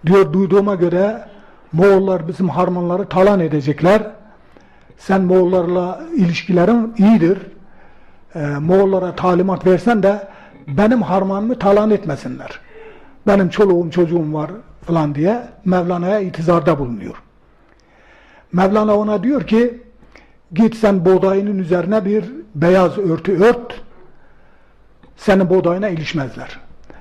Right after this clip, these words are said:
O adam da hakikaten gidiyor bu şeyin, buğday yığınının üzerine bir beyaz örtü örtüyor ve o gece Moğollar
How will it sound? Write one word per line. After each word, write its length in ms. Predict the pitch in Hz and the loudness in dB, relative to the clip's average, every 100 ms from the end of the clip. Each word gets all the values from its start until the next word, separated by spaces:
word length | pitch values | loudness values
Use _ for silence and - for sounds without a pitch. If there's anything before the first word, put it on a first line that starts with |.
| - - 214 | -20 -4 2
O 20 | |
adam 320 | 214 208 196 | 4 4 0
da 80 | 180 | 0
hakikaten 420 | 208 185 190 190 | -2 -2 -2 -2
gidiyor 260 | 170 180 170 156 - - - - - - | -2 -2 -2 -4 -18 -20 -20 -20 -20 -14
bu 360 | 180 180 170 160 | -6 -4 -4 -4
şeyin, 460 | 175 175 175 190 - - - - - | -2 -2 -2 -6 -12 -20 -20 -20 -16
buğday 480 | 139 160 180 190 160 | -8 -2 0 2 2
yığınının 440 | 165 170 170 170 180 | 0 0 -2 -4 -4
üzerine 440 | 147 156 165 202 | -4 -4 0 -2
bir 200 | 170 139 | -2 -4
beyaz 320 | 165 170 151 | -2 -2 -4
örtü 440 | 175 151 - 170 160 170 | -6 -6 -2 -2 -2 -4
örtüyor 460 | 151 165 165 226 233 - - - - - - - - | -4 2 4 4 2 -6 -18 -20 -20 -20 -20 -20 -6
ve 140 | 151 | -4
o 200 | 190 208 | -2 -2
gece 300 | 180 160 160 | 0 -2 -2
Moğollar 600 | 175 156 160 156 175 214 | -4 -2 -2 0 0 -2